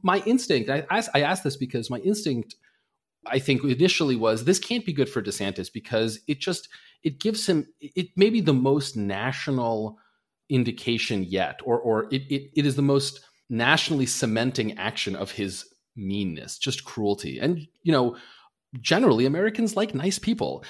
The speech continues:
B-, but of course they elected Donald Trump in twenty sixteen. So what the hell do I know? You, what is your sense about whether this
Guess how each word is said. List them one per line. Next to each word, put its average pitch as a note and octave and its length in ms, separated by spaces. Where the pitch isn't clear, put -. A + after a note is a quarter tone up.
B-, - 100
but B3+ 120
of G#3+ 100
course C#4+ 200
they A3+ 120
elected A3+ 320
Donald C#3 240
Trump A#2 180
in G#2 60
twenty F#2+ 160
sixteen. F#2 420
So D3+ 120
what E3 100
the D3 80
hell A#2+ 140
do F#2 100
I F2+ 120
know? C2 280
You, F#3+ 140
what F#3+ 360
is A3 160
your D3 120
sense G#2 340
about F#2 400
whether G2 480
this G2+ 560